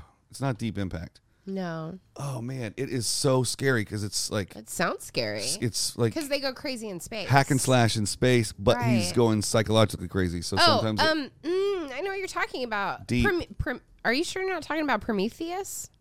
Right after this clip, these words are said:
Speaker 1: No,
Speaker 2: Prometheus?
Speaker 1: but that's like a
Speaker 2: That's also fucking scary.
Speaker 1: It is, but
Speaker 2: Yeah.
Speaker 1: that's, that's a continuation of the Alien movies.
Speaker 2: Yeah,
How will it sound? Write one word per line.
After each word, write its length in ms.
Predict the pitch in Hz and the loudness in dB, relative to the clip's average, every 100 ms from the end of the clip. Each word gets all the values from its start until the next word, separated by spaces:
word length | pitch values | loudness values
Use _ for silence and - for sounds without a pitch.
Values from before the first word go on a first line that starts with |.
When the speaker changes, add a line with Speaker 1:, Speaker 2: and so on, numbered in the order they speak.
| - | 0
Speaker 1:
No, 480 | 120 131 123 123 | 4 6 6 6
Speaker 2:
Prometheus? 340 | 131 180 190 202 | 2 -2 -6 -4
Speaker 1:
but 80 | 120 | -2
that's 240 | 135 - | -2 -2
like 180 | 143 135 | -2 0
a 260 | 131 117 110 | 2 4 2
Speaker 2:
That's 120 | 151 | 2
also 260 | 254 254 | 0 -2
fucking 320 | 180 170 - - | -6 -8 -10 -12
scary. 280 | - 98 101 | -6 0 2
Speaker 1:
It 120 | 98 | 4
is, 480 | 107 113 135 151 - | 4 4 4 0 -6
but 100 | 98 | -2
Speaker 2:
Yeah. 140 | 127 208 | 4 4
Speaker 1:
that's, 280 | 156 135 185 | 2 -4 -2
that's 280 | 127 139 165 | 0 0 -2
a 40 | |
continuation 840 | - 143 139 127 117 113 - 107 - | -4 -2 0 2 2 2 0 -2 0
of 440 | 104 101 92 - | 0 0 -2 -4
the 460 | 92 104 98 95 95 | 0 2 2 0 0
Alien 360 | 107 117 123 92 | 0 0 0 -2
movies. 240 | 85 73 | -2 -6
Speaker 2:
Yeah, 120 | 170 | -6